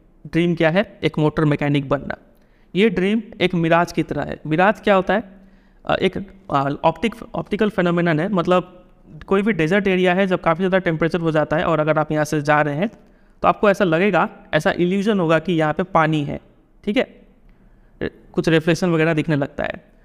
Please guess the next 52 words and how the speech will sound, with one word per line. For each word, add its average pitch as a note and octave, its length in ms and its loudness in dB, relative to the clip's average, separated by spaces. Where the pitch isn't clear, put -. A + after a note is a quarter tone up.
तो E3+ 60 2
इसी G#3+ 160 0
फिनोमेनन F#3 420 0
को G3 80 0
मिराज D#3 380 2
बोलते C#3+ 300 -6
हैं। - 140 -10
तो D3+ 60 -2
ये F3+ 140 2
असलियत G3 480 0
में G3+ 100 -2
पानी G3 220 2
नहीं G3 120 2
होता, F3+ 180 0
एक F3 80 0
भ्रम E3+ 300 0
होता D3 220 -4
है, - 80 -6
ठीक G#3 140 -4
है? - 280 -4
तो D#3+ 60 2
यहाँ E3+ 260 4
पे A3 140 2
मुकेश F#3+ 380 0
का G3+ 120 2
जो F#3+ 100 0
ड्रीम F3 360 -2
है, G3+ 120 -2
इसको D#3 260 -2
एक D#3+ 80 -4
मिराज E3 400 4
बोला D3+ 200 2
गया D3 160 0
है, F3+ 80 2
मतलब F3+ 280 2
एक E3 60 -4
भ्रम E3 320 -2
की F3+ 120 -2
तरह D#3 180 0
बोला C#3 220 -2
गया D3 180 -8
है। - 260 -10
क्यों? G#3 180 -2
क्योंकि G3+ 380 -2
मुकेश G3+ 420 0
जो G3+ 80 0
है, F#3 380 -2
वो F#3+ 120 2
फिरोजाबाद F3+ 600 2
में D3+ 120 0
रहता - 260 -6
है - 140 -8